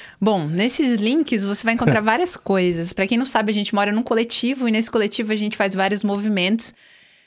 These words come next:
Speaker 1: vivências, encontros, workshops. Então, tem muita coisa legal acontecendo e tem uma galera que tá se unindo à tribo, tá chegando mais perto da gente, se
Speaker 2: Tá.
Speaker 1: conectando, os nossos ouvintes,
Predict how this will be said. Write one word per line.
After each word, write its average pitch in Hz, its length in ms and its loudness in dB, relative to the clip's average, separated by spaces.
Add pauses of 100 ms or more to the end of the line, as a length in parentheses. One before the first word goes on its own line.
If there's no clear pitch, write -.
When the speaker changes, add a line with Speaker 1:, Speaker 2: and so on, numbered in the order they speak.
(160)
Speaker 1:
vivências, 220 880 0
encontros, 214 640 0
workshops. 202 1000 0
Então, 208 460 0
tem 214 160 -2
muita 233 380 0
coisa 226 300 0
legal 220 500 0
acontecendo 196 760 -2
e 220 80 -4
tem 233 200 -2
uma 277 220 0
galera 294 460 0
que 302 180 -4
tá 320 160 0
se 320 200 -2
unindo 330 320 0
à 370 60 0
tribo, 285 420 0
tá 226 160 -2
chegando 269 440 0
mais 262 200 0
perto 233 320 -2
da 208 120 0
gente, 202 300 -2
se - 80 -4
Speaker 2:
Tá. - 80 0
Speaker 1:
conectando, 226 600 0
os 208 80 -4
nossos 202 280 -2
ouvintes, 202 580 0